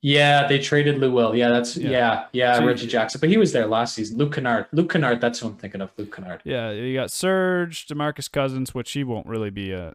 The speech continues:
Speaker 2: a factor at this point. Um, but
Speaker 1: No, I
Speaker 2: Rajon,
Speaker 1: don't
Speaker 2: Paul
Speaker 1: think so.
Speaker 2: George, Kawhi. You know, I,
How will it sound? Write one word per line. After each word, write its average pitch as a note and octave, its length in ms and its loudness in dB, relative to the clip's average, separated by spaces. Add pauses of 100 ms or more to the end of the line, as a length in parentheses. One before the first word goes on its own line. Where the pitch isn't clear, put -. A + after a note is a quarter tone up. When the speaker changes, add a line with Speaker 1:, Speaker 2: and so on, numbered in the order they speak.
Speaker 2:
a D2+ 180 -16
factor G2 420 -12
at - 100 -14
this G2 140 -14
point. - 320 -14 (420)
Um, F2 540 -14
but B2+ 320 -8
Speaker 1:
No, - 60 -10
I - 20 -6
Speaker 2:
Rajon, C3 500 0
Speaker 1:
don't G#2+ 80 -8
Speaker 2:
Paul B2 120 -2
Speaker 1:
think A#2 120 -4
so. A#2+ 40 -10 (100)
Speaker 2:
George, A#2+ 380 -4
Kawhi. A#2 500 -4 (880)
You B2+ 100 0
know, C#3 140 4
I, C#3 200 2